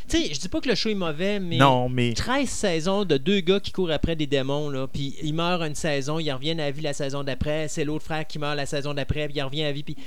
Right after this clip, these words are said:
Speaker 1: sais, à un moment donné, c'est trop
Speaker 2: Moi, sa
Speaker 1: redondant,
Speaker 2: série a
Speaker 1: là.
Speaker 2: terminé avec l'histoire principale quand l'auteur principal est parti du show.
Speaker 1: Ok.
Speaker 2: Je pense que c'est cinq saisons. À la cinquième saison, c'est, ils ont comme terminé leur histoire. Puis là, ils ont, moi, la série est pas mal terminée là. J'ai essayé après, puis là, ça a pris une dérape sur d'autres choses, là, puis j'ai fait,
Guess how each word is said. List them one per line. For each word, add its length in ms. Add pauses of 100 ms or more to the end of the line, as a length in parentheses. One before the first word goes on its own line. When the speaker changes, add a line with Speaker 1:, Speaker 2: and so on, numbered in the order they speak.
(140)
Speaker 1:
sais, 80
à 20
un 20
moment 120
donné, 120
c'est 140
trop 140
Speaker 2:
Moi, 80
sa 140
Speaker 1:
redondant, 140
Speaker 2:
série 240
a 40
Speaker 1:
là. 40
Speaker 2:
terminé 720 (380)
avec 320 (280)
l'histoire 480
principale 600
quand 140
l'auteur 320
principal 420
est 60
parti 320
du 100
show. 260
Speaker 1:
Ok. 120
Speaker 2:
Je 200
pense 140
que 60
c'est 140
cinq 280
saisons. 460
À 40
la 60
cinquième 340
saison, 400
c'est, 120
ils 80
ont 80
comme 240
terminé 420
leur 180
histoire. 680
Puis 80
là, 80
ils 100
ont, 160 (320)
moi, 160
la 140
série 240
est 40
pas 120
mal 120
terminée 360
là. 100
J'ai 120
essayé 280
après, 380
puis 160
là, 80
ça 180
a 60
pris 220
une 140
dérape 420
sur 80
d'autres 200
choses, 300
là, 80
puis 100
j'ai 80
fait, 160